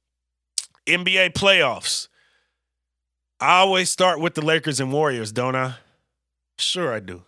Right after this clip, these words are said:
I'm gonna do it again today. Um, three two series. The Lakers are up. You know, by the time you hear this episode Friday morning, we'll all be preparing. Well, I'll be actually preparing for a wedding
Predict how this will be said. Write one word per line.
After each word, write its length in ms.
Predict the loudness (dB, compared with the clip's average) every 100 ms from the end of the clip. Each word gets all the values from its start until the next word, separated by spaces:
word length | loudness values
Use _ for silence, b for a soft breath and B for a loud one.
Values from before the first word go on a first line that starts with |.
| _
I'm 100 | -8
gonna 200 | -4 -4
do 160 | -2 -2
it 60 | -2
again 240 | -4 -4
today. 360 | -4 -6 -6 -12 _ -8
Um, 460 | -4 -4 -4 -10 -16 _ _ _ _ _ _ -4
three 220 | -2 0
two 240 | 0 0
series. 720 | 0 2 2 2 0 -4 -8 _ -10
The 120 | -4
Lakers 440 | 0 0 -2 -4
are 160 | 0 0
up. 260 | 0 -2 _ b b b b
You 100 | -8
know, 160 | -4 -4
by 160 | -4
the 60 | -4
time 320 | -2 0 0
you 100 | -2
hear 160 | -2 -2
this 220 | -2 -2
episode 480 | -2 -2 -2 -2 -4
Friday 420 | -2 0 0 -2
morning, 560 | -4 -2 -2 -2 -6 -8 B B B -8
we'll 200 | -4 0
all 220 | 2 0
be 440 | -2 -6 -6 -12 -18 -14
preparing. 540 | -12 -6 -2 -2 -2
Well, 120 | -2 0
I'll 200 | 0 0
be 180 | -2
actually 400 | -4 -2 -4 -6
preparing 400 | -10 -6 -4 -4
for 220 | -6 -8 -6
a 60 |
wedding 380 | -2 0 -2